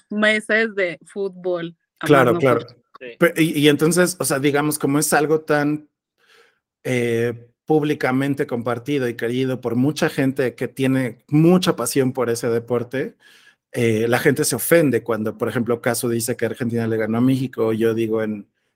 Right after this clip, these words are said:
Speaker 2: no me estoy comparando con Casu porque ya tiene una presencia pública mucho más grande, pero cuando yo que digo, este, no quiero saber nada de fútbol durante el Mundial,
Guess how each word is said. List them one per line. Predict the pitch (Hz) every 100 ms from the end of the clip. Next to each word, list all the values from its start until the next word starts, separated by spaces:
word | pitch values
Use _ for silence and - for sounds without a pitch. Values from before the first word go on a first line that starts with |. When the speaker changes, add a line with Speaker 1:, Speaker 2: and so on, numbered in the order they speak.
| _
Speaker 2:
no | 113
me |
estoy | 117 120
comparando | 117 113 120 131
con | 135 147
Casu | 156 143 143
porque | 123 -
ya | 107 110 _ -
tiene | 117 110
una | 110 107
presencia | 107 113 123 123
pública | 120 117 113
mucho | 117 113 123
más | 120 123
grande, | 135 135 151 - _ _ - _ -
pero | 151 143 147
cuando | 139 120 113 107 -
yo | - 120 120
que | 123
digo, | 113 117 117 117 123
este, | 113 117 - 110
no | 120
quiero | 117 131 117
saber | 123 117 117
nada | 120
de | 120
fútbol | 123 120 113
durante | 113 117 131
el | 127
Mundial, | 139 151 147 170